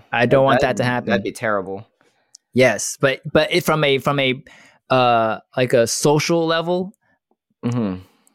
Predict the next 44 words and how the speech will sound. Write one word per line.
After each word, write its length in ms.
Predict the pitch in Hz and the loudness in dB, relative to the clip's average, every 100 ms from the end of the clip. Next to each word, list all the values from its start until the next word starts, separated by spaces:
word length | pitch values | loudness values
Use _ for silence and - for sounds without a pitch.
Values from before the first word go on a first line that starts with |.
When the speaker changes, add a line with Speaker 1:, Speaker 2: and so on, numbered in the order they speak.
| 151 | -2
Speaker 1:
I, 80 | |
I, 240 | 151 156 165 | 0 0 2
I 40 | |
don't, 220 | 202 196 165 | 2 0 0
I 140 | 170 | 0
don't 140 | 202 | 2
even 180 | 185 170 | 0 0
know 240 | 170 165 165 | 0 0 0
if 200 | 139 156 | 0 0
I 600 | 151 160 160 156 147 - _ _ _ _ | 0 0 0 0 -2 -4 _ _ _ _
understand 1000 | 156 165 156 - - 147 156 147 131 120 - _ _ - | 0 2 2 0 0 2 2 2 2 0 -6 _ _ 2
the, 220 | 143 117 | 2 2
the 120 | - 113 | 0 2
beef 300 | 139 131 - | 2 0 -4
between 320 | - 139 123 | -6 -4 -2
China 320 | - 127 123 | 0 0 0
and 260 | 117 127 120 | -2 -2 -4
Taiwan 520 | - 127 127 123 123 | -2 0 0 0 0
at 120 | 127 | 0
a 60 | 123 | 0
level 240 | 127 123 | 0 0
where 120 | 123 120 | -2 -2
I'm 120 | 123 | 0
like, 260 | 117 113 | 0 0
I 100 | 117 | -2
could, 220 | 120 117 113 _ - | -2 -2 -4 _ -6
like, 280 | 113 107 _ _ - _ _ _ _ _ | -2 -2 _ _ -20 _ _ _ _ _
debate 360 | 139 113 139 127 | 0 2 2 2
it, 100 | 101 | 0
you 80 | 123 | 0
know, 80 | 139 | 0
like, 120 | 143 | 2
I 80 | 170 | 0
don't 180 | 185 | 0
know 180 | 139 170 | 0 0
enough, 340 | 147 151 127 135 | 0 -2 -4 -4
and 100 | 139 | -2
I 80 | |
don't 140 | 156 160 | -2 0
know 180 | 156 151 | 0 0
if 140 | 139 | 0
I'm 180 | 139 139 | -4 -2
ever 260 | 139 143 135 | -2 0 0
gonna 360 | 127 123 117 | 0 0 -2